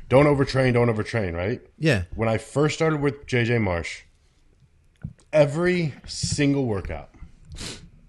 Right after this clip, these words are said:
Speaker 1: we would do sixty pull-ups to start.
Speaker 2: Yeah, okay.
Speaker 1: Three sets of twenty, every single day. Then we would either do calves or abs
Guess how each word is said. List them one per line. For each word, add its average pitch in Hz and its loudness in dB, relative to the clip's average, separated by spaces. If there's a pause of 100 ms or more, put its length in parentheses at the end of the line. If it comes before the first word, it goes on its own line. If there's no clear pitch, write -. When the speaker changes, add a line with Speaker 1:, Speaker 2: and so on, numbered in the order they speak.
Speaker 1:
we 107 -2
would 101 -2
do 101 -2
sixty 120 -4
pull-ups - -4 (160)
to - -12
start. 82 -6 (200)
Speaker 2:
Yeah, 101 4 (120)
okay. 123 4
Speaker 1:
Three 127 8
sets 131 2
of 120 -4
twenty, 90 2 (140)
every 139 2
single 123 0
day. 90 -2 (1160)
Then 147 6
we 151 6
would 131 6
either 117 2
do 98 0 (640)
calves 117 0 (720)
or 127 0
abs 107 -2